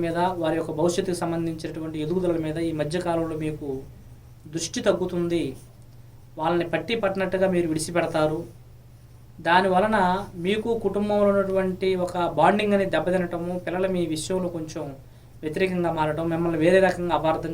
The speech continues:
చేసుకునే పరిస్థితులు జరగడం జరుగుతుంది. ఇక శుభ కార్యక్రమాలు, పెళ్ళిళ్ళు, కుటుంబంలో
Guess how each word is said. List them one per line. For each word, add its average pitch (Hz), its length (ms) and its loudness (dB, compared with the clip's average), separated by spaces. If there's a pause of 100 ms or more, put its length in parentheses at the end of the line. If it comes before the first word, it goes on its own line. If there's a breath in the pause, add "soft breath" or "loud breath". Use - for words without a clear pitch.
చేసుకునే 147 400 -8
పరిస్థితులు 170 400 -6
జరగడం 143 340 -6
జరుగుతుంది. 135 460 -10 (1200)
ఇక 156 160 -8
శుభ 170 100 -2 (120)
కార్యక్రమాలు, 175 680 2 (100)
పెళ్ళిళ్ళు, 165 500 -2 (220)
కుటుంబంలో 165 420 -4